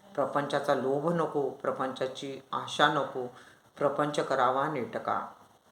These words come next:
नेटका प्रपंच करावा, परंतु त्यामध्ये लोभ येऊ देऊ नये. लोभ आला तर मनुष्याची हाव जी असते, हाव, हवेची वृत्ती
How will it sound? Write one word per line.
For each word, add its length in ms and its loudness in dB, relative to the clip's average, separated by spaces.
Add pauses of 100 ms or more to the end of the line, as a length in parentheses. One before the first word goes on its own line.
(320)
नेटका 400 -2
प्रपंच 420 -2
करावा, 360 2
परंतु 480 -4
त्यामध्ये 500 -2
लोभ 340 4
येऊ 260 4
देऊ 200 -2
नये. 400 -6 (1900)
लोभ 320 0
आला 360 2 (320)
तर 120 2
मनुष्याची 540 -2
हाव 420 6
जी 200 -2
असते, 520 -4
हाव, 360 0 (280)
हवेची 380 0
वृत्ती 500 -4